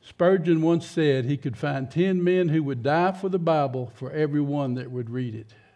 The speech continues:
Still true today. There has never been anything and never will be anything as revolutionary as the gospel of the kingdom.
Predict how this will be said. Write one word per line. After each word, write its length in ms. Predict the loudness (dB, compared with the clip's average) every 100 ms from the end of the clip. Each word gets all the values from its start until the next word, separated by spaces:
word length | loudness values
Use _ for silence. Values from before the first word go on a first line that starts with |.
| _
Still 400 | -20 -8 -4 -2
true 240 | -2 -4 -6
today. 420 | -6 -6 -8 -12 -20 _ _ _ _ -6
There 200 | -2 0
has 220 | -2 -4
never 320 | 0 0 2
been 200 | 2 4
anything 680 | 4 2 0 0 -2 -2 -4
and 160 | -4 -2
never 240 | 0 0
will 200 | 0 0
be 240 | 2 0 -2
anything 560 | -2 0 0 -2 -4 -4
as 240 | -4 -4 -2
revolutionary 1000 | 0 0 0 0 0 -4 -6 -4 -6 -6
as 240 | -6 -6
the 80 | -4
gospel 500 | 0 0 -2 -6 -4
of 80 | -4
the 80 | -4
kingdom. 480 | -6 -6 -8 -12